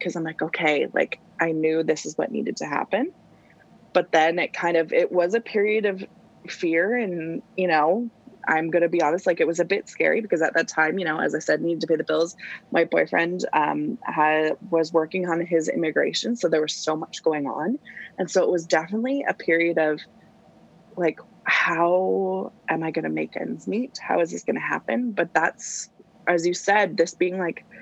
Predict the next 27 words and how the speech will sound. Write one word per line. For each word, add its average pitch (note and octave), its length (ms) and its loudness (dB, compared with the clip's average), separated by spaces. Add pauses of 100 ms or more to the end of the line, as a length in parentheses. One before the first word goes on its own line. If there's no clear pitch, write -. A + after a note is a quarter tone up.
(180)
such F3 300 -2
a F3+ 60 2
passion - 500 -4
project F2+ 400 0
for F#2 140 -2
me E2+ 240 -2
and F2 140 -6
such, - 360 -4
like, - 340 -2
it's E3+ 220 2
been F3 240 2
such - 240 -6
a D#3+ 40 0
clear D3+ 320 -2
vision D3+ 360 -2
from D#3 160 -6
the D#3 80 -6
beginning D#3 520 -2 (600)
that E3 100 2
I D#3+ 100 2
was E3 120 -2
just E3+ 120 -10
like, E3 200 -2
"You F3 60 0
know E3+ 100 2
what? E3+ 320 2
Like, D#3+ 300 -4